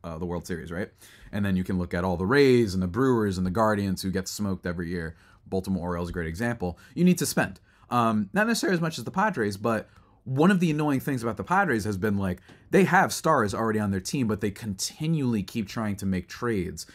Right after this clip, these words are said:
and giving up on their talent and or rushing them in the first place. C J Abrams is one of the ones that comes to mind, right? Absent the guy that we're ta-, we're about to talk about for this episode,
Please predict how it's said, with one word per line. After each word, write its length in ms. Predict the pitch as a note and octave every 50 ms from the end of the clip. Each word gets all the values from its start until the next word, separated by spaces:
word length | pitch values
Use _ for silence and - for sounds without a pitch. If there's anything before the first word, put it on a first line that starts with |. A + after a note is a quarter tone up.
| - - -
and 180 | G#2+ G#2+ F2+
giving 260 | A#2 A#2 G2 G#2 G2+ -
up 200 | A#2+ B2 - -
on 140 | G2 G2 F2+
their 140 | E2+ E2+ E2+
talent 380 | - - F2 E2 E2 E2+ E2 -
and 240 | B2+ C#3 D3 D3+ -
or 240 | - D3+ D3+ D3+ C3 -
rushing 400 | G#2+ G#2+ B2+ C#3 - - C3 B2
them 140 | B2 A#2+ A#2
in 80 | A2 G2+
the 60 | F#2+
first 340 | - - C3+ C#3 - - -
place. 260 | - E2 E2 - - - - - -
C 200 | - - E3+ D#3
J 140 | D#3+ E3 C#3+ -
Abrams 480 | A2 B2+ C#3+ C3+ A#2+ G2+ D2+ - D2+ -
is 120 | G#2 F#2
one 120 | G2 G2 G2
of 60 | F#2
the 60 | F2+
ones 200 | F2 F2 E2+ E2
that 80 | D#2+ D#2
comes 260 | - - D#2+ D#2+ -
to 80 | - E2
mind, 260 | D#2 - - - - _ _ - _ _ _ -
right? 260 | F2 G2+ A#2+ - - - - - - _
Absent 360 | - G#2+ G#2 - - A2+ F#2 -
the 80 | G2+
guy 160 | F#2+ F#2+ F#2+
that 120 | F2+ F2 -
we're 120 | F2+ F2+
ta-, 160 | - A2+ - -
we're 180 | F#2 F2+ F#2
about 120 | F2+ F2 -
to 80 | -
talk 160 | - G2+ F#2 E2
about 180 | F2 F2 E2+
for 80 | - E2+
this 140 | D#2+ - C#3+
episode, 420 | E3 D#3+ - - A#2 G#2+ G2